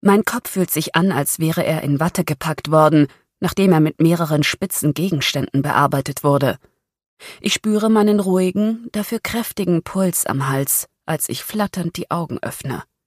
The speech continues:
Vor mir entdecke ich meinen weiß lackierten Schreibtisch, über dem ein großer Flachbildfernseher hängt. Direkt über mir verlaufen hell angestrichene Balken einer Dachgaube. Meine Hände tasten über eine weiche Decke.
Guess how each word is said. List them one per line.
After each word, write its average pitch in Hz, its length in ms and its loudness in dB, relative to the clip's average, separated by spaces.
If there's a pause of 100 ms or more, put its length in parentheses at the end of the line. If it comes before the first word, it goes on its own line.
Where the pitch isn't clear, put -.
(760)
Vor 196 240 4
mir 190 320 0
entdecke 220 540 -6
ich - 240 -10
meinen 220 340 2
weiß 202 300 0
lackierten 185 480 -4
Schreibtisch, - 720 -2 (440)
über 185 200 2
dem 190 200 0
ein 190 140 0
großer 185 420 -2
Flachbildfernseher 127 960 -4
hängt. 127 460 -8 (760)
Direkt 175 380 0
über 175 300 0
mir 190 260 2
verlaufen 196 560 -4
hell 196 340 -2
angestrichene 180 680 -2
Balken 147 420 -4
einer 175 220 -6
Dachgaube. - 720 -8 (1120)
Meine 180 200 4
Hände 175 320 2
tasten - 540 -4
über - 240 -6
eine 175 220 -4
weiche 175 320 -8
Decke. - 380 -12